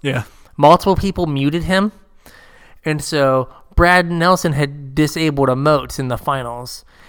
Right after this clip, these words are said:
Speaker 2: and was going to gi-, to a giant Corvold. So he went into his settings and enabled emotes and was, like,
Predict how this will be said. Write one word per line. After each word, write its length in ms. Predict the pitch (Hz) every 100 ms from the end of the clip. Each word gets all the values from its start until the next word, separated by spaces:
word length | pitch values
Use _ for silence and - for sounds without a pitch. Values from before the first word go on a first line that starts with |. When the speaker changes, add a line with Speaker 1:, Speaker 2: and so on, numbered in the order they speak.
| - -
Speaker 2:
and 580 | - 135 127 123 120 123 - _ -
was 280 | 143 131 120
going 240 | 139 131
to 100 | 131
gi-, 440 | 120 120 117 117 113
to 140 | 135
a 60 | 123
giant 320 | 123 117 120
Corvold. 500 | - 127 120 110 107
So 140 | -
he 240 | 117 - 156
went 220 | 165 175
into 260 | 175 170 165
his 680 | 151 160 156 143 - - -
settings 720 | - - 156 127 120 120 - - - - _ _ _
and 400 | 135 127 123 120 - _ _ -
enabled 440 | 123 135 160 143 127
emotes 720 | 127 147 123 - - - - _ _ _ _ _ _ _
and 180 | 131 131
was, 140 | 127
like, 340 | 123 117 113